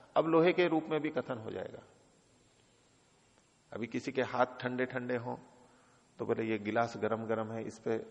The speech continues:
हाथ लगा लो, ये पतीला गरम गरम है, इस पे हाथ लगा दो, इस पे गर्मी मिल जाएगी, आग के संपर्क में आने से हो जाएगी।" अब आग तो वहां पर सीधे सीधे है नहीं, लेकिन उस पात्र को, गिलास को ही कहेंगे, "देखो, इसमें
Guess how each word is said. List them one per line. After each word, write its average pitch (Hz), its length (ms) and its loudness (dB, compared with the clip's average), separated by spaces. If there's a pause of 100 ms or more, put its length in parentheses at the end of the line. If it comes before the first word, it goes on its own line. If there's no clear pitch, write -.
(200)
हाथ - 320 -12
लगा 90 120 -6
लो, 107 160 -10 (600)
ये 110 40 -8
पतीला 117 380 2
गरम 113 320 0
गरम 117 260 0
है, 120 100 -2
इस - 120 -8
पे - 120 2
हाथ 107 320 -2
लगा 90 200 -2
दो, 95 180 -10 (320)
इस 113 120 -8
पे - 220 -6 (360)
गर्मी 110 380 0 (140)
मिल 95 200 -6
जाएगी, 92 380 -6
आग 107 140 6
के - 180 2
संपर्क 120 420 2
में 120 120 -2
आने 110 200 -2
से 110 120 -6
हो 101 80 -2
जाएगी।" 95 300 -6 (340)
अब 101 180 -2
आग 123 300 6
तो 156 160 0
वहां 147 200 2
पर 151 220 2
सीधे 143 280 -2
सीधे 143 240 -4
है 147 220 -2
नहीं, 139 180 -6 (680)
लेकिन 127 180 0
उस - 120 -6
पात्र 113 420 2
को, 120 220 2
गिलास 113 400 2
को 120 120 2
ही 113 120 2
कहेंगे, 110 320 0
"देखो, 110 260 0
इसमें 101 400 -6